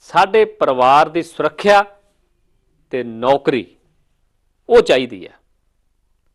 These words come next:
ਸੋ ਗੱਲ ਦਰਸ਼ਕੋ ਇਹ ਹੈ ਕਿ ਅਸੀਂ, ਜਿਵੇਂ ਮੈਂ ਪਹਿਲਾਂ ਇਹੀ ਗੱਲ ਕੀਤੀ ਹੈ ਸ਼ੁਰੂਆਤ ਦੇ ਵਿੱਚ, ਕਿ ਭਾਰਤ ਮਹਾਨ, ਦੁਨੀਆ ਦੀ ਅਰਥ ਵਿਵਸਥਾ 'ਚ ਸਭ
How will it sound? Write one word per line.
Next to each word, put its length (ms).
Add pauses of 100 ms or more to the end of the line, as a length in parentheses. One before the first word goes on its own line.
(1080)
ਸੋ 220
ਗੱਲ 220
ਦਰਸ਼ਕੋ 460
ਇਹ 80
ਹੈ 60
ਕਿ 220 (100)
ਅਸੀਂ, 200
ਜਿਵੇਂ 200
ਮੈਂ 140
ਪਹਿਲਾਂ 340
ਇਹੀ 180
ਗੱਲ 140
ਕੀਤੀ 360
ਹੈ 40
ਸ਼ੁਰੂਆਤ 380
ਦੇ 100
ਵਿੱਚ, 540 (540)
ਕਿ 360 (1300)
ਭਾਰਤ 480 (160)
ਮਹਾਨ, 520 (880)
ਦੁਨੀਆ 380
ਦੀ 160
ਅਰਥ 280
ਵਿਵਸਥਾ 480
'ਚ 80
ਸਭ 180